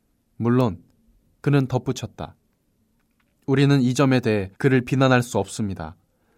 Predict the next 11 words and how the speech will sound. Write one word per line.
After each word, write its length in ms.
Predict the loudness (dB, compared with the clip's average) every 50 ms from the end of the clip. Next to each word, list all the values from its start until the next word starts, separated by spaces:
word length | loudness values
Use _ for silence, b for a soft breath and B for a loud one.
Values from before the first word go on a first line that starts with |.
| _ _ _ _
그가 300 | -8 -6 0 2 2 2
획득할 500 | 4 0 -4 -4 -4 -4 -4 0 0 0
수 200 | 0 2 0 0
없었던 580 | 0 0 0 -4 -4 -4 -2 -2 -2 -2 -2 -4
그것이 480 | -8 -6 -6 -4 -4 -4 -6 -8 -10
결핍되어 560 | -8 -6 -6 -4 -4 -6 -8 -4 -2 -2 -2 -2
있다고 320 | -2 -2 -4 -2 -2 -4
해서 340 | -4 -6 -8 -10 -10 -12 -12 _ _ _ _ _ _ _
한탄할 440 | _ -4 -4 -2 0 0 2 2 0
수는 320 | 0 0 -2 -2 0 0 -2
없습니다. 640 | -4 -6 -6 -8 -8 -8 -6 -8 -10 -12 -14